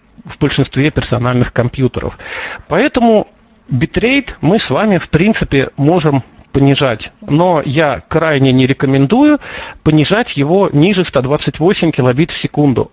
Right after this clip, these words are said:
Особенно, если мы с вами впоследствии планируем этот звук обрабатывать. Поэтому давайте с вами условимся, что если вы хотите сделать аудиоматериал хорошего качества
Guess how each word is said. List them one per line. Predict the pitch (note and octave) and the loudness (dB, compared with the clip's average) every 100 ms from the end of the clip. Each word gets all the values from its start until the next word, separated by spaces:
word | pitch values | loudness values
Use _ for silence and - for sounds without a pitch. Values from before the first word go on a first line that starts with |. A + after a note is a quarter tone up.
| _ | _
Особенно, | C3 - G#3+ B3 A#3+ A#3+ A3+ _ _ _ _ - | -6 -2 0 2 2 0 -2 _ _ _ _ -10
если | A#2+ G3+ - D3 | -4 -2 -2 2
мы | C#3+ G3+ G#3+ - | 2 2 0 -6
с | - - | -6 -2
вами | D3 C#3 F#3+ | -2 0 0
впоследствии | G#3 - D3 - F3+ - A#3 A3+ | 0 -2 -6 -4 -4 -2 0 0
планируем | - D3+ C#3 F3 F#3 F3+ - - - - | 0 0 2 2 0 -2 -4 -14 -16 -8
этот | - E3 E3+ - | -4 -2 -2 -2
звук | - A#2 E3+ - - | -4 -2 -2 -4 -10
обрабатывать. | - C3 C#3+ D3+ C#3+ - A2 - - _ _ _ - - - | -6 -4 -4 -2 -2 -4 -6 -8 -14 _ _ _ -20 -8 0
Поэтому | G#3 A3+ E3+ | 0 0 -2
давайте | D3+ D#3+ D#3+ D3 | 2 2 0 -2
с | - | -2
вами | D3 C#3 | 0 0
условимся, | C3+ - C#3 A2+ D3 - G#3 - - - - | 0 0 0 2 0 0 -2 -4 -14 -14 -10
что | - | -2
если | D#3 F#3+ - | 0 0 0
вы | D#3 | -2
хотите | D#3 E3 D#3+ | -2 -2 -2
сделать | C#3+ C#3+ E3 D3 | -2 0 0 0
аудиоматериал | E3 E3 D3 C#3 C#3 D3 D3+ D3+ A#2+ - | 0 0 2 0 0 0 0 0 -2 -6
хорошего | - E3+ F3 - D3 | -6 -2 0 0 -4
качества | - C3 A#2+ - - G3 | -2 -2 -2 -6 -2 -2